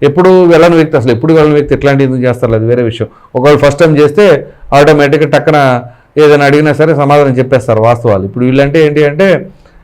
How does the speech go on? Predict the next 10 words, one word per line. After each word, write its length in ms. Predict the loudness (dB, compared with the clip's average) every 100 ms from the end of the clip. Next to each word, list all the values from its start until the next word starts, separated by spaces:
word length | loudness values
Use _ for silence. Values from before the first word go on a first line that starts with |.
| -2
ఇవన్నీ 260 | 0 0
కూడా 140 | 0 -2
కొంచెం 240 | -2 -2
డక్క 220 | -2 -2
మొక్క 320 | -4 -2 -2 -2
తిన్న 180 | -2 -2 -2 -2 -2
వ్యక్తులు 360 | -4 -4 -2 0
కదా, 260 | 2 0 0 -10 -20 -20 -20 _ -2
so 60 |
అంత 140 | -2